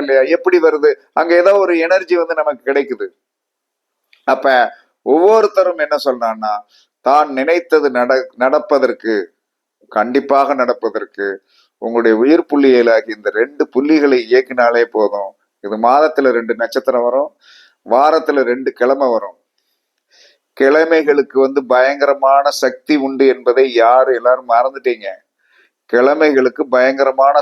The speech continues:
சக்தி உண்டு. இல்லைன்னா முன்னோர்கள் வந்து என்ன சொன்னாங்க, ஞாயிறு, திங்கள், செவ்வாய், புதன், வியாழன், வெள்ளி, சனி அப்படின்னு ஏன் கண்டுபிடிச்சு வச்சாங்க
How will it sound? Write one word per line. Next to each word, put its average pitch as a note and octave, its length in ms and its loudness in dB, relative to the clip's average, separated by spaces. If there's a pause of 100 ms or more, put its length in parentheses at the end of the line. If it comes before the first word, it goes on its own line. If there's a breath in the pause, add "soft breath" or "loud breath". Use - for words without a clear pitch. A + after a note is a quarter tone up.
சக்தி C3+ 380 -4
உண்டு. B2 200 -4
இல்லைன்னா B2+ 320 2
முன்னோர்கள் C#3 460 0
வந்து B2+ 160 -4
என்ன B2 120 -8
சொன்னாங்க, B2 300 0
ஞாயிறு, B2 420 2 (140)
திங்கள், B2 380 -2 (100)
செவ்வாய், A#2+ 480 2
புதன், A#2+ 300 0
வியாழன், B2 440 2
வெள்ளி, A#2 280 -2 (100)
சனி A#2+ 260 -2 (480 soft breath)
அப்படின்னு C3 320 0 (140)
ஏன் D3+ 180 0
கண்டுபிடிச்சு C3+ 500 0
வச்சாங்க A2+ 400 -2